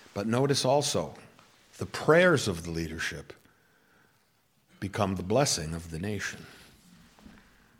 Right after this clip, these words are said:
If only our leaders, instead of caring about winning the next silly election, they just cared about people and prayed for them.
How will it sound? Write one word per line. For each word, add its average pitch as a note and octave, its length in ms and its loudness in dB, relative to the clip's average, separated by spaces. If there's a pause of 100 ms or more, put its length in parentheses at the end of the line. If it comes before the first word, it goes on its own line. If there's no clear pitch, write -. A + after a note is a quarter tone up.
(580)
If - 140 -8
only B2 300 6
our E2 260 -4 (140)
leaders, F#2+ 680 -4 (1400)
instead A#2 320 2
of F#2 180 0 (280)
caring A#2 380 4
about G2 380 0 (460)
winning A#2 340 6
the G2+ 100 2
next - 400 0
silly C3+ 580 8
election, G2 680 0 (1000)
they - 140 -14
just - 340 2
cared D#3+ 360 10
about A2 380 0
people A2 460 4
and F#2 140 0
prayed C#3 380 4
for A2 160 0
them. E2 300 -8